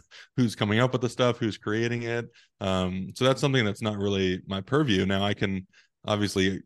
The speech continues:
digest the way they install stuff. You can see how they talk to guys, that you can see how, uh, at practice, who's talking to who and who's in control of things.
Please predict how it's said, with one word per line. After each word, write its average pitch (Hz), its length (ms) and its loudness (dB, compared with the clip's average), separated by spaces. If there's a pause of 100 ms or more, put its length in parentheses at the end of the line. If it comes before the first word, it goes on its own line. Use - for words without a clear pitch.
(600)
digest 101 520 2
the 104 100 4
way 101 160 6
they 92 140 4
install 127 340 2
stuff. 127 300 4
You 98 80 -2
can 92 160 -4
see 98 180 -2
how 98 140 -2
they 95 340 -4 (800)
talk 107 320 0
to 113 100 2
guys, 104 400 4
that 95 100 2
you 92 80 -2
can 95 120 -2
see 104 220 0
how, 92 340 0 (320)
uh, 92 380 -2
at 95 180 -4
practice, 110 440 2
who's 113 220 -2
talking 95 280 0
to 98 80 -6
who 131 320 4
and 98 100 -2
who's 101 180 -6
in 95 80 -8
control 127 380 0
of 127 80 0
things. 127 380 -2